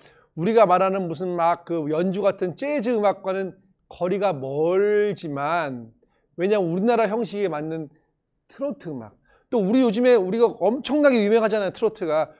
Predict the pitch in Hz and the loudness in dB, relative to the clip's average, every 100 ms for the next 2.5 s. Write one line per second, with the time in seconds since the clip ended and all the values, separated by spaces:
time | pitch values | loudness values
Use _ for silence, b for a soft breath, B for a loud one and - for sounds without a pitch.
0 | b _ 185 220 247 - 185 220 208 233 | b _ -4 0 0 -2 -2 0 2 2
1 | 190 180 190 160 180 196 180 123 - 175 | 2 0 -2 0 0 0 -2 -6 -10 -10
2 | 160 202 202 127 | -4 0 0 -2